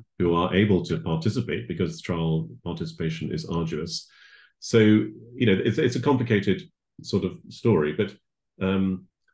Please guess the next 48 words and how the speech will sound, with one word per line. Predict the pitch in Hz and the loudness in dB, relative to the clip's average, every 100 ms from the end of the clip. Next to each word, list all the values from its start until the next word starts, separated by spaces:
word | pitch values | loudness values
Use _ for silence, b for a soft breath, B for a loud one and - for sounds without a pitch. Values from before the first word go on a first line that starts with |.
| _ - | _ -20
certainly | - - 151 135 120 113 117 | -10 -4 -2 2 2 2 0
what's | 131 120 | -2 0
very | 131 120 | -2 -2
striking | - - 147 143 120 87 | -4 -6 -4 -4 -4 -6
about | 80 78 80 | -4 -6 -4
A | |
L | 76 | -4
S | 73 - | -6 -6
patients | 76 73 82 80 | -6 -4 -4 -2
is | 82 | -2
their | 92 87 | 2 4
willingness | 95 92 71 71 - | 6 6 2 -2 -8
to | - | -10
participate | 80 - 80 - 73 65 | -10 -8 -8 -8 -8 -8
in | 67 | -8
research. | 67 - 62 - | -8 -8 -8 -6
So | - 85 | 0 2
we | 92 110 | 4 4
see | - 101 | 4 2
about | 95 90 - | 2 -2 0
ten | 110 98 | 2 2
percent | - 104 87 82 | 2 2 2 0
of | 80 | 0
the | 80 | 0
U | 82 | 0
K | 80 80 78 | 0 0 0
A | - 78 | -2 -4
L | 78 | -4
S | 80 - _ _ _ _ - | -8 -16 _ _ _ _ -10
population. | 80 - 80 73 - 78 80 - _ _ _ | -8 -6 -6 -6 -8 -10 -10 -14 _ _ _
They | - 107 | -2 2
are | 110 | 2
so | - 139 123 113 107 | 0 2 4 4 4
willing | 104 98 92 | 2 2 2
to | 87 | -2
engage | 87 87 82 80 | -4 -4 -4 -4
in | 85 | -4
what | 85 | -4
we're | 80 | -2
doing. | 95 80 71 - _ _ _ | -2 -2 -6 -14 _ _ _
We | - 113 | 0 2
can | 120 104 | 4 4
do | 101 92 87 85 _ - | 4 4 2 -4 _ -4
lumbar | 101 101 92 | 0 0 -2
punctures | 85 82 - 78 | -4 -8 -8 -4
in | |
these | 82 80 | -4 -2
patients, | 85 80 82 80 | -4 -4 -4 -6